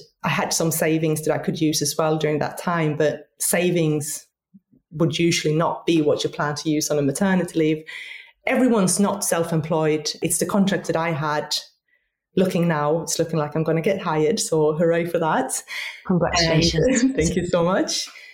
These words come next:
Speaker 1: But also some airlines do allow you to fly when you are pregnant. And I was totally fine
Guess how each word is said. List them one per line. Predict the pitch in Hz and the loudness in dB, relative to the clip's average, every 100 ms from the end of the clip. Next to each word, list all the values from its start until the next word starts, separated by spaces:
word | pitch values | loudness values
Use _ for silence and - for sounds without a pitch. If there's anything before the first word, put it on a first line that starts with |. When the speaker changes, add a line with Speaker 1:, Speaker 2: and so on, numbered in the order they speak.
| _ _ - | _ _ -2
Speaker 1:
But | 160 - | 0 4
also | 202 202 202 202 175 170 - | 4 4 4 4 4 4 2
some | - 220 208 | 0 2 2
airlines | 185 170 160 | 2 0 0
do | - 185 | 0 2
allow | 165 156 | 4 2
you | 156 - | 2 0
to | 160 | -2
fly | - 185 185 | 0 2 2
when | 170 160 | 2 2
you | 170 | 2
are | 208 226 | 2 0
pregnant. | 226 160 160 160 160 165 | 0 -2 2 0 0 0
And | 160 160 - | 2 2 0
I | 180 | 2
was | 220 202 - | 2 2 -2
totally | - 180 - 160 | 0 0 2 0
fine | 143 185 202 196 170 | 0 0 2 4 2